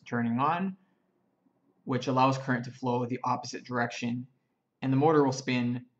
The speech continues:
the other way. But there's something very peculiar going on here.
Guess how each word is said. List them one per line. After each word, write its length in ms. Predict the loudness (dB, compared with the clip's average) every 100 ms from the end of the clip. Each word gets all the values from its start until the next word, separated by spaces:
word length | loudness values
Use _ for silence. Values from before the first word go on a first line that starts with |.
| _ _
the 100 | -6
other 200 | -2 0
way. 360 | 0 0 -6 -12 _ _ _ _ _ _ _ _ -20 -20 -10
But 80 | -6
there's 120 | -2
something 280 | 0 0 0
very 220 | 0 0
peculiar 460 | -4 -4 -2 0
going 260 | 0 -2 -2
on 160 | -4 -8
here. 260 | -12 -16